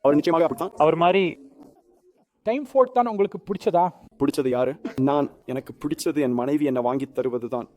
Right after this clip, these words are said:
Speaker 3: ஆஹா, அவங்க தான் உங்களை அலங்கரிக்கிறாங்க. எனக்கும் அதே மாதிரி. மேலும் ஆண்மையுடன்.
Speaker 1: Google கடவுள் என்று அழைக்கப்படுவது மிகையல்ல.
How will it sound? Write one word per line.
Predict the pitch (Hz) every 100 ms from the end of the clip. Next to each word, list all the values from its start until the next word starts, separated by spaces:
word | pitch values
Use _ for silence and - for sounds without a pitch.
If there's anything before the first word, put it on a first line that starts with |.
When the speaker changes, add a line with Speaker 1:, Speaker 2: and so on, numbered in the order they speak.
| - _
Speaker 3:
ஆஹா, | 123 127 120 131 113 -
அவங்க | 123 143 143
தான் | 160 156
உங்களை | 135 139
அலங்கரிக்கிறாங்க. | 127 147 156 139 131 127 120
எனக்கும் | 123 143 165 160
அதே | 123 135
மாதிரி. | 123 117 110 113 - _ _ _ _ _ _ -
மேலும் | 151 202 190
ஆண்மையுடன். | 143 175 170 147 135 113 _ _ _ _ _ _ _ _ _ _ _ 1077 _ _ _ _ _ _ 427 _ 359 359 359 359 _ 415 392 427 _ _ _ _ _ _ _ _ _ _ - 131
Speaker 1:
Google | 170 175
கடவுள் | 160 135 143
என்று | 135 123
அழைக்கப்படுவது | 120 131 - 123 120
மிகையல்ல. | 117 123 135 123 120